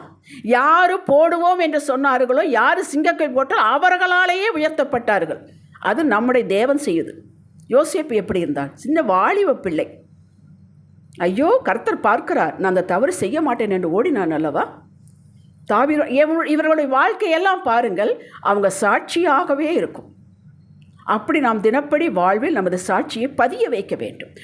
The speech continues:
குடும்பத்தில் முதலில் பதிய வைக்க வேண்டும். உங்க மனைவி சொல்ல வேண்டும், உங்க கணவன் சொல்ல வேண்டும், உங்க பிள்ளைகள் சொல்ல வேண்டும், பக்கத்து வீட்டுக்காரங்க சொல்ல வேண்டும்.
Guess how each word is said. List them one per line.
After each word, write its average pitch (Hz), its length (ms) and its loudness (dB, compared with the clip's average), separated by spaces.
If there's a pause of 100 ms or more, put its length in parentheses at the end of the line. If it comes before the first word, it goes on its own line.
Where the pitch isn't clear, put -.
(140)
குடும்பத்தில் 403 640 0
முதலில் 330 400 -2
பதிய 269 200 0
வைக்க 233 300 0
வேண்டும். 156 380 -6 (1500)
உங்க 233 160 2
மனைவி 302 320 2
சொல்ல 311 280 0
வேண்டும், 175 280 -2
உங்க 254 160 2
கணவன் 302 440 0
சொல்ல 262 180 0
வேண்டும், 180 280 0
உங்க 233 140 2
பிள்ளைகள் 415 460 0
சொல்ல 233 180 2
வேண்டும், 190 320 0
பக்கத்து 427 340 0
வீட்டுக்காரங்க 330 540 0
சொல்ல 214 260 0
வேண்டும். 147 380 -4